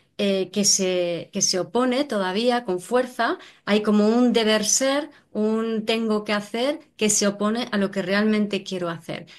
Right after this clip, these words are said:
También trae como, em,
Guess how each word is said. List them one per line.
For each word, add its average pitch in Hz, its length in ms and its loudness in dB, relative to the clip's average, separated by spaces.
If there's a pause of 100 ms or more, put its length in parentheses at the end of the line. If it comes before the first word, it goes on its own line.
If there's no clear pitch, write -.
(100)
También 254 380 4
trae 262 340 2
como, 214 600 -2 (320)
em, 196 720 0